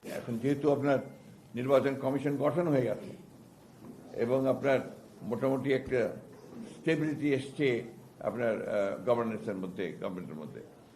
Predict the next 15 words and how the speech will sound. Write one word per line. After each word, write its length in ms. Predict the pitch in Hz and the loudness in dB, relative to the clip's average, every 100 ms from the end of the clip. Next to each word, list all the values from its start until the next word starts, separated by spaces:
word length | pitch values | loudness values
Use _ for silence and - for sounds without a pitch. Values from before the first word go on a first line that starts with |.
| - - 113 - | -20 -10 -6 0
সেই 140 | 160 | 0
ক্ষেত্রে 420 | 160 190 - 208 | 4 2 8 6
এই 200 | 202 180 | 8 4
নির্বাচন 560 | 165 156 160 156 170 170 | 2 4 4 6 4 2
অনুষ্ঠানের 720 | 151 135 - 156 160 165 151 - - - - | -2 -4 0 0 0 -4 -8 -10 -18 -20 -2
জন্য 280 | 143 151 156 | 0 2 2
আমার 200 | - 147 | 4 4
মনে 280 | 135 143 147 | 2 2 6
হয় 240 | 139 135 - - - - - | 6 4 -2 -14 -20 -18 -2
যে 380 | 117 120 117 - - - - - - | 4 4 4 -2 -12 -18 -20 -8 -2
আপনার, 520 | 104 120 117 - - - - - - - | 0 4 2 2 -8 -10 -10 -10 -12 -2
আহ, 440 | 90 92 - - | 4 4 2 -2
বোধহয় 420 | - 123 123 - - - - - - | 4 6 6 2 -6 -14 -20 -20 -10
এই 260 | - 117 117 | -2 0 2
মাসের, 680 | 110 113 113 127 123 113 | 0 -2 0 2 4 0